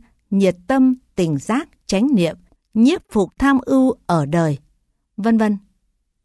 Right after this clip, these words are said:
Như vậy, này các tỷ kheo, là tỷ kheo chánh niệm. Và này các tỷ kheo, như thế nào là tỷ kheo tỉnh giác? Ở đây,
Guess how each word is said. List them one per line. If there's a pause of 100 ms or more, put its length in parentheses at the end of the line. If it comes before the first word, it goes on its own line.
(240)
Như
vậy, (360)
này
các
tỷ
kheo, (420)
là
tỷ
kheo (100)
chánh
niệm. (1200)
Và
này
các
tỷ
kheo, (580)
như
thế
nào
là
tỷ
kheo (140)
tỉnh
giác? (920)
Ở
đây,